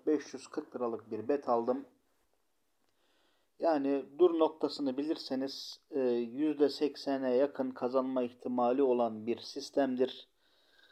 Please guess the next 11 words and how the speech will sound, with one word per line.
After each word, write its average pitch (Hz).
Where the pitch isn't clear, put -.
Kesinlikle 139
yüzde 139
yüz 120
garantisi 123
yok 139
ama 143
kazanmaya 131
çok 135
yakın 123
bir 113
sistem. -